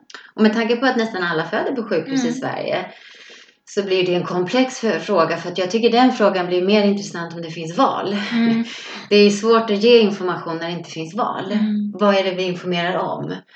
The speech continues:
Speaker 1: Det blir ganska tungt för en födande, för att om man har då, okej, här har vi en akutsjukhus, här har vi en barnmorskeledd enhet, här har vi en mindre enhet, här har vi hemförlossningar. Och alla är stöttade som vårdform.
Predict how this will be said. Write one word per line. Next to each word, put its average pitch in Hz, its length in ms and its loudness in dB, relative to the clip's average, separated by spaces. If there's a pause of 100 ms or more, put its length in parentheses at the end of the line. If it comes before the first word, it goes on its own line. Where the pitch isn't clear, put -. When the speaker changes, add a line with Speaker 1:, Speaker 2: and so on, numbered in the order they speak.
(260)
Speaker 1:
Det 185 100 -4
blir 190 240 2
ganska 196 260 -6
tungt 233 520 -2
för 196 100 -6
en 180 80 -4
födande, 175 300 -2
för 190 100 -4
att 175 100 -4
om 185 80 -4
man 180 100 -2
har 226 240 2
då, 165 80 0
okej, 170 220 -6
här 214 320 4
har 208 140 2
vi 185 140 2
en 180 140 0
akutsjukhus, 170 1120 -2
här 156 120 -2
har 156 80 -2
vi 156 60 -2
en 156 80 -2
barnmorskeledd 143 560 -4
enhet, 208 760 0 (120)
här 160 160 -4
har 160 80 -2
vi 156 100 4
en 156 140 0
mindre 277 340 4
enhet, 240 640 0
här 170 120 -6
har 156 80 -2
vi 156 60 0
hemförlossningar. - 800 -8 (400)
Och 180 200 2
alla 156 340 2
är 151 40 -2
stöttade 151 600 -8
som 147 180 -10
vårdform. 202 880 -2